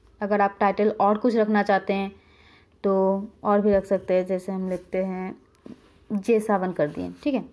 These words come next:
आप कुछ और लिख सकते हैं। और अगर आप इसका आइकन फ़ोटो जो चेंज, चेंज कर सकते हैं, तो यहाँ पे चेंज है। यहाँ पे आपका जो, अ, रीसेट है, डिफ़ॉल्ट आइकन है, गैलरी है, आइकन पैक, तो आप गैलरी पे जाइएगा।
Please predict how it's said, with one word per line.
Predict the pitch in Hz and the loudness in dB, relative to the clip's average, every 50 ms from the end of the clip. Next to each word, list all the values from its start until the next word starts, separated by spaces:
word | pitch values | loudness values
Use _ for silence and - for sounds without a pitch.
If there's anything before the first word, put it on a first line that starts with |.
| _ _ _ _ _ _ _ _ _ - | _ _ _ _ _ _ _ _ _ -4
आप | 294 294 | -2 0
कुछ | - 349 - - | 0 2 2 4
और | 254 247 254 - | 4 4 2 2
लिख | 220 214 208 - | 2 0 0 0
सकते | 185 165 - - | -2 -4 -2 -4
हैं। | 202 302 349 - - - - - - - - _ - | -4 -4 -6 -8 -14 -20 -20 -20 -20 -20 -20 _ -4
और | 196 196 | -2 0
अगर | 196 190 202 208 | 2 2 4 4
आप | 208 202 208 - - - | 2 0 -2 -6 -8 -6
इसका | 220 214 - - 226 214 214 214 - - - _ - - _ _ _ _ _ _ _ _ _ _ _ _ _ _ _ _ | -6 -6 -4 -2 0 0 0 -2 -6 -14 -20 _ -20 -20 _ _ _ _ _ _ _ _ _ _ _ _ _ _ _ _
आइकन | - 220 214 214 240 233 | -4 -2 0 2 2 0
फ़ोटो | 214 - 240 233 226 294 302 | 2 0 0 0 2 2 2
जो | 262 262 | 2 2
चेंज, | - 220 208 214 208 208 | 2 2 2 2 2 2
चेंज | - 240 226 220 | 2 0 0 2
कर | - 208 | 0 0
सकते | 190 196 185 180 - 196 | 0 0 -2 -2 -2 -2
हैं, | 233 254 | 0 2
तो | 269 240 | 2 2
यहाँ | 208 202 | 2 2
पे | - 214 | 2 0
चेंज | 208 214 - 247 247 254 247 233 196 190 - - _ _ - - _ _ _ _ - | -2 0 0 2 4 4 4 2 0 -4 -8 -14 _ _ -20 -20 _ _ _ _ -4
है। | 226 214 226 294 349 - - - - | 0 0 0 0 -2 -4 -10 -6 -4
यहाँ | 208 196 190 - | -2 -2 0 2
पे | 202 | 2
आपका | 190 185 185 190 185 - - - 196 | 4 4 4 2 0 -2 -2 0 0
जो, | 190 180 190 190 | 0 0 0 0
अ, | 185 - - | 0 -2 -2
रीसेट | 202 202 196 196 202 202 - 214 202 196 202 | 0 0 2 2 0 2 2 2 2 2 2
है, | 214 196 196 190 185 - - - - | 4 4 4 4 2 -2 -6 -6 -2
डिफ़ॉल्ट | 208 208 202 - 208 202 196 208 208 | 0 0 0 2 2 2 2 2 2
आइकन | - 190 190 - - 190 | 0 0 0 0 -2 -2
है, | 190 185 180 180 | 0 0 2 2
गैलरी | 180 170 175 185 185 196 | 2 2 2 2 0 0
है, | 196 196 185 185 | 0 2 0 0
आइकन | - - 185 185 - 180 | 0 0 -2 -2 -4 -4
पैक, | 180 - 156 165 175 - - - _ _ _ _ _ _ _ _ _ _ _ _ _ _ _ _ _ _ 233 214 | -2 0 0 0 -2 -6 -12 -18 _ _ _ _ _ _ _ _ _ _ _ _ _ _ _ _ _ _ -4 0
तो | 220 | 0
आप | 196 185 202 - - - - | 0 0 -2 -8 -16 -16 -6
गैलरी | 190 208 175 180 185 185 | -4 -2 0 0 -2 0
पे | 196 214 202 | -2 -2 0
जाइएगा। | 196 196 190 202 202 202 220 262 285 | 2 2 2 2 0 0 0 -2 -4